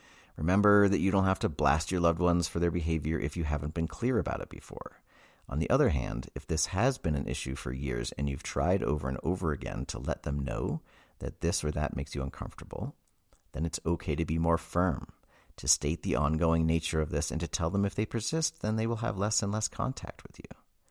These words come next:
Decide beforehand what are your hard no's and what you can just chalk up to your relatives being annoying and deal with it for a short period of time. Inappropriate touching or anything that feels abusive to you should be hard no's.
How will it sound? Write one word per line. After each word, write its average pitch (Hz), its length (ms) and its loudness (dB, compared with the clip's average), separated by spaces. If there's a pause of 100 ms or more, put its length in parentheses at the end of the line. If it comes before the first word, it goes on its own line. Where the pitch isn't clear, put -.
(640)
Decide 120 440 4
beforehand 95 720 2
what 78 380 0
are 80 140 4
your 78 180 2
hard 78 440 0
no's 78 540 0 (720)
and 80 140 -2
what 65 100 0
you 78 120 0
can 80 120 -2
just 80 160 -2
chalk 80 300 0
up - 140 -2
to 76 100 -4
your 73 80 2
relatives 69 420 0
being 71 240 -2
annoying 67 400 0
and 67 140 -4
deal 67 200 -2
with 64 140 -2
it - 120 -6
for - 120 -6
a 67 60 -2
short - 260 -4
period 65 200 -4
of 58 40 -10
time. - 380 -8 (1120)
Inappropriate 101 600 2
touching 135 520 2
or 73 100 2
anything 80 280 2
that - 140 -2
feels 73 200 -2
abusive 101 540 0
to 76 100 -2
you 78 140 2
should 71 200 -4
be 78 100 -2
hard 73 400 0
no's. 67 480 -2